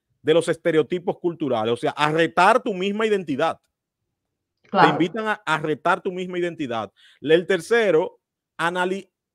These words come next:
Speaker 1: un análisis, déjame ver, analyze the thinking, analizar el pensamiento y articular razones detrás de estas conclusiones.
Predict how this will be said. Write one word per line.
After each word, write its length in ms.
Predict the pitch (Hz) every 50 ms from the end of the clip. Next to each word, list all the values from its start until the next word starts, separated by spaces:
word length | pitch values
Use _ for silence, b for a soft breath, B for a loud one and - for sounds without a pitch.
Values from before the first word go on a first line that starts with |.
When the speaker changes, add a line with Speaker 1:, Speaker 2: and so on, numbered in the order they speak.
| _ _ _
Speaker 1:
un 180 | - 131 147 170
análisis, 1000 | 175 175 180 185 196 208 220 220 - - 233 233 240 247 240 - - - - _ _ _ _ _ _ _ _ _
déjame 360 | - 107 113 113 123 131 139
ver, 220 | 160 180 202 208 -
analyze 480 | 131 139 151 147 147 160 180 202 214 185
the 100 | 185 160
thinking, 320 | - - 202 185 156 160 -
analizar 600 | 156 180 196 202 202 208 196 165 - 214 233 269
el 140 | 277 269 233
pensamiento 1000 | - 247 240 240 190 226 214 208 208 220 247 269 277 262 196 135 - 175 175 170 b b b b b
y 120 | - 185
articular 640 | 202 196 175 - 214 202 _ 196 196 196 220 240 254 233
razones 720 | 226 233 240 214 185 - - 240 254 285 285 269 208 143 -
detrás 360 | 165 156 - 160 165 156 135
de 140 | 147 151 156
estas 380 | 143 _ 165 151 151 - _ _
conclusiones. 840 | _ 151 147 147 127 139 135 123 110 117 120 117 110 107 101 98 98